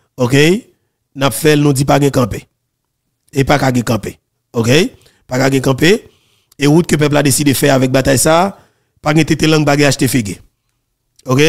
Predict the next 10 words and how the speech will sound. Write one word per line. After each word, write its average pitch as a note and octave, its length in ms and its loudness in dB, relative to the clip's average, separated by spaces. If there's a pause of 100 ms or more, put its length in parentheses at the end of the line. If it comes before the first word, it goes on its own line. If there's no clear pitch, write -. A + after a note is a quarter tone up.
(560)
Et C#3 760 2 (300)
on E3+ 100 0
a E3 80 4
dit C3+ 340 -4
que C3 240 0 (840)
ou C#3+ 120 0
a D3+ 40 2
défendre D#3 420 2
droit D3+ 200 4
gang C3 400 0